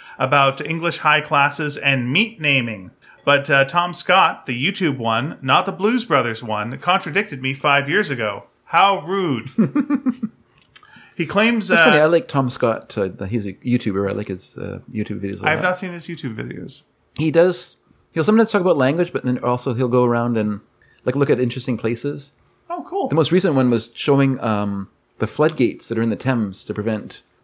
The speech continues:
Speaker 2: flooding in, uh, in, in London. It's really fascinating.
Speaker 1: All right. He claims that the naming is related to Anglo-Saxon versus Anglo-Normand invasions, way,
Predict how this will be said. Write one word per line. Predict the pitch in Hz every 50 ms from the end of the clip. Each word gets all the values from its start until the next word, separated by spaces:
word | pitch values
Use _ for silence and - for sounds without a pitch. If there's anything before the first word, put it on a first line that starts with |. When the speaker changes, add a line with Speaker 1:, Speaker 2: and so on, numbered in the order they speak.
| _
Speaker 2:
flooding | _ - - 135 135 131 131 117
in, | 110 104 101 92
uh, | - - 104 -
in, | - 113 107 98 90 - -
in | 107 101 98
London. | 101 113 120 117 98 85 87 90 92 _ _ _ _ _ _ _
It's | - - 208
really | 233 165
fascinating. | - - 170 - - 90 85 85 - _ _ _ _ _ _ _ _ -
Speaker 1:
All | - 104 101 107
right. | 139 226 302 330 - - _ _ _ - - - _
He | - 185
claims | - - 220 240 254 233 226
that | 208 156
the | 156 151
naming | 156 160 175 175 170 156
is | 151 135 139
related | 135 139 151 156 143 135
to | 135 - 139 139
Anglo-Saxon | 139 147 160 156 156 143 143 143 - 160 165 160 - - - 123 117 110
versus | 110 131 139 139 135 - 135 123 95 -
Anglo-Normand | - 135 139 147 139 143 139 135 135 131 127 131 139 170 196 175 135 120 120 110
invasions, | 113 110 110 143 175 175 139 117 104 95 98 - _ - - - - -
way, | - 139 165 180